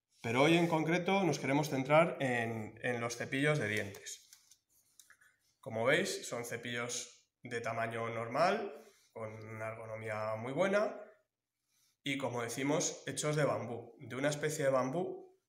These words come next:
que se llama bambú moso, que es una especie de crecimiento muy rápido y que no es la que comen los osos panda. Así que es una planta ideal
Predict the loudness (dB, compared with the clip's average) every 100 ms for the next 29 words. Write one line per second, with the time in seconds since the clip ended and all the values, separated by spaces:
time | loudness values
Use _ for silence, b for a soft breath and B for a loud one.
0 | _ -14 -6 -2 2 0 0 -4 -4 -2
1 | 0 0 2 -2 -4 B B B _ -2
2 | 0 2 0 0 2 2 0 -2 -2 -6
3 | -4 -2 0 2 4 6 4 4 2 0
4 | B B _ -10 -6 0 2 4 6 8
5 | 6 2 -4 -10 _ _ _ _ -4 -2
6 | -2 0 2 4 2 0 -4 -4 -4 -4
7 | -8 -18 _ _ _ _ _ _ -6 -4
8 | -2 2 2 4 4 4 6 6 6 4
9 | 2 -2 -10 -6 2 4 4 2 -6 -16